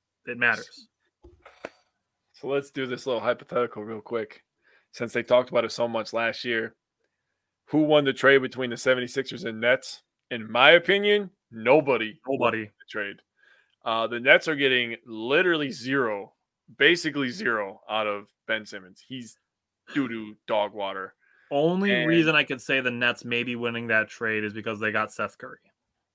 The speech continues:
Speaker 2: And because Simmons is younger. But, you know, if you're really looking at it,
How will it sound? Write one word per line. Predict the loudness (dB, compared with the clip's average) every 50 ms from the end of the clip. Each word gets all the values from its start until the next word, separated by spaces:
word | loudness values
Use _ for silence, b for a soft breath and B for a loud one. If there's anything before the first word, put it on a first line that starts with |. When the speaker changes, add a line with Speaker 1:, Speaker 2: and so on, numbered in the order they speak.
| _ _ _ _ _ _ _
Speaker 2:
And | -2 0 2 2 0 0 -2
because | -6 -10 -12 -8 -6 -6 -4 -4 -6 -8 -12 -16 -20 -20 -20 -20 _ _ _ _ _ _
Simmons | _ -16 -14 -12 -12 -12 -12 -14
is | -16 -14 -12
younger. | -14 -14 -14 -14 -18 -20 _ _ _ 4
But, | 6 6 6 4 2 -6 _ _ _ _ _ _ _ _
you | -10 -8
know, | -8
if | -8 -8
you're | -8
really | -8 -6 -6 -6 -4 -6
looking | -6 -8 -8 -10 -10
at | -8 -8 -8
it, | -8 -10 -10